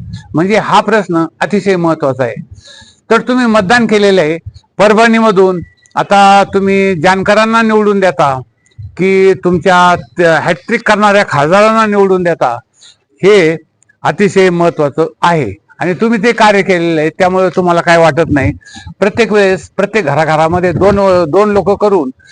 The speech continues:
एक निवडून येणार आणि परत संध्याकाळ झाली की ते दोघं एकत्र बसणार, तसा प्रकार आहे. तर हा संजय हरिभाऊ जाधव किंवा महादेव जगन्नाथ जानकर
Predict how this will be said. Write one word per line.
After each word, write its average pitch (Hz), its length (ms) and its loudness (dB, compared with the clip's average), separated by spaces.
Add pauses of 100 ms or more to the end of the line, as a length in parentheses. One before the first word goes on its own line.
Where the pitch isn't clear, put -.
(240)
एक 196 140 0
निवडून 202 340 2
येणार 170 300 0 (160)
आणि 196 240 -4
परत 214 640 0
संध्याकाळ 196 440 0
झाली 180 220 0
की 202 120 -4
ते 202 160 0
दोघं 202 260 2
एकत्र 208 380 0
बसणार, 175 400 0
तसा 202 180 2
प्रकार 151 300 0
आहे. 113 120 -4 (580)
तर 214 80 6
हा 202 260 4
संजय 233 640 2 (140)
हरिभाऊ 190 440 2
जाधव 170 460 2 (500)
किंवा 202 340 2
महादेव 196 640 2
जगन्नाथ 185 400 0
जानकर 165 480 -2